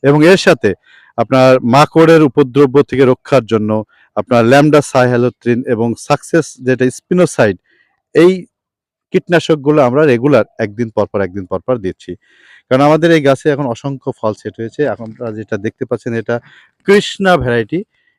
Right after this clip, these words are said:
এটা কৃষ্ণা ভ্যারাইটি একটা, আহ, আহ, সি-, সিডলেস একটা আঙ্গুর। দেখবেন কত, আহ, ছোট গাছ এটা। ছোট গাছ বলতে আমরা গাছটাকে এমন একটা শেপ দিয়েছি, এটা সাড়ে তিন ফিট থেকে চার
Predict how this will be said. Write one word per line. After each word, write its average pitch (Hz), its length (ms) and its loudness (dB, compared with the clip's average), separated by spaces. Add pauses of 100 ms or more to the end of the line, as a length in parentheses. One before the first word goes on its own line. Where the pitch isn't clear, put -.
এটা 127 140 -4 (100)
কৃষ্ণা 156 380 -2
ভ্যারাইটি 127 340 -2
একটা, 113 300 -2
আহ, 113 300 -4
আহ, 104 720 -6
সি-, 113 320 -10
সিডলেস 117 420 -6
একটা 110 260 -6
আঙ্গুর। 110 260 -4 (380)
দেখবেন 139 280 0
কত, 143 280 -2
আহ, 131 480 0
ছোট - 260 -2
গাছ 117 440 0
এটা। 98 260 -4 (100)
ছোট 139 120 -2
গাছ 160 240 0
বলতে 160 240 -2
আমরা 147 200 0
গাছটাকে 131 440 -4
এমন 139 200 0
একটা 156 160 -4
শেপ 131 240 -2
দিয়েছি, 117 420 -4 (420)
এটা 131 480 4
সাড়ে 185 280 2
তিন 185 400 -2
ফিট 190 180 -2 (100)
থেকে 180 200 -2
চার 143 240 0